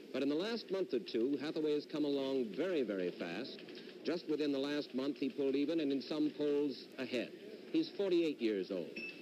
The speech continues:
He has campaigned vigorously in just about every community all across the state of Maine. Margaret Chase Smith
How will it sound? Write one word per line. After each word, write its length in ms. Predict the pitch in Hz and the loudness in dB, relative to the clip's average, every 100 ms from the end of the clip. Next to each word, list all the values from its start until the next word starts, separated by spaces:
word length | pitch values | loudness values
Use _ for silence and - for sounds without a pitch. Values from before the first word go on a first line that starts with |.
| - | -2
He 80 | 143 | -2
has 100 | 139 | 0
campaigned 560 | - 175 165 160 151 | 0 2 2 2 2
vigorously 480 | 120 156 165 160 175 | 2 2 2 2 2
in 100 | 156 | 2
just 200 | 135 - | 2 0
about 260 | 143 147 143 | -2 -2 0
every 280 | 170 160 160 | 0 2 2
community 440 | 156 151 147 147 | 2 2 2 2
all 200 | 147 151 | 0 0
across 340 | 151 151 143 131 | -2 -2 -2 -2
the 100 | 131 | -2
state 220 | 143 131 | 0 0
of 100 | 107 | 2
Maine. 300 | 117 104 80 - - - - - - | 2 0 -4 -10 -14 -14 -14 -12 -4
Margaret 360 | 151 160 160 160 | 0 0 0 0
Chase 240 | 175 165 | 0 0
Smith 300 | - 165 170 | 2 2 2